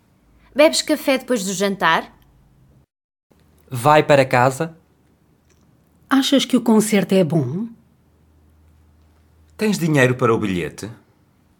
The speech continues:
Speaker 1: Gosta dos Madre Deus?
Speaker 2: Gastas muito dinheiro?
Speaker 3: Telefonas ao Rui.
Speaker 4: Tens exame na próxima semana?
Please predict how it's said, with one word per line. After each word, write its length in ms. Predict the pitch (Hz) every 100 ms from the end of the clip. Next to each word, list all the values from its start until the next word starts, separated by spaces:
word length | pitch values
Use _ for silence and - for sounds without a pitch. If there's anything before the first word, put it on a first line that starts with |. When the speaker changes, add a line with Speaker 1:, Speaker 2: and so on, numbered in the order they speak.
| _ _ _ _ _ _ _ _
Speaker 1:
Gosta 420 | 190 226 240 262
dos 180 | 226 226
Madre 340 | 233 220 214 196
Deus? 580 | 180 180 285 - - _ _ _ _ _ _ _ _ _ _ _ _ _ _ _ _
Speaker 2:
Gastas 640 | 156 135 160 165 - 160 131
muito 360 | 156 185 180
dinheiro? 520 | 143 143 139 160 151 127 _ _ _ _ _ _ _ _ _ _ _ _ _ -
Speaker 3:
Telefonas 500 | 262 - 277 262 262
ao 160 | 254
Rui. 440 | 262 - 180 147 - _ _ _ _ _ _ _ _ _ _ _ _ _ _ _ _ _
Speaker 4:
Tens 240 | 214 220
exame 400 | 180 147 135 131
na 100 | 135
próxima 420 | 131 120 113 117 107
semana? 580 | - 104 71 71 113